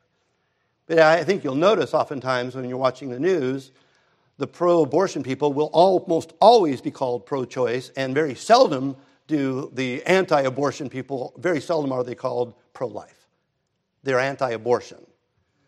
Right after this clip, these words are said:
Now, that might sound silly, but there's language, right, that goes into people's minds, and there are euphemisms, and one of them is this idea of women's health. Re-,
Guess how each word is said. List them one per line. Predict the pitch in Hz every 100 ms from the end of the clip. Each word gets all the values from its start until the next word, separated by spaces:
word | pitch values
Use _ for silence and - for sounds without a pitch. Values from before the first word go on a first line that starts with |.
| _ _ -
Now, | 220 214
that | 240
might | 185 139
sound | 160 135
silly, | - 240 185
but | 185
there's | 196 156
language, | 180 220 247 185 135 131
right, | 151 160
that | 180
goes | 160 170
into | 156 151
people's | 160 143 123
minds, | 156 175 165 143 156 - - -
and | 175
there | 180
are | 160
euphemisms, | 190 196 151 131 120 151 151
and | 143 147
one | 202
of | 160
them | 147
is | 143
this | 175 -
idea | 156 151 151
of | 120
women's | 143 127 113
health. | 113 - _ _ _ _ _ _ _ _ _ _ _ _ _ _ _ _
Re-, | -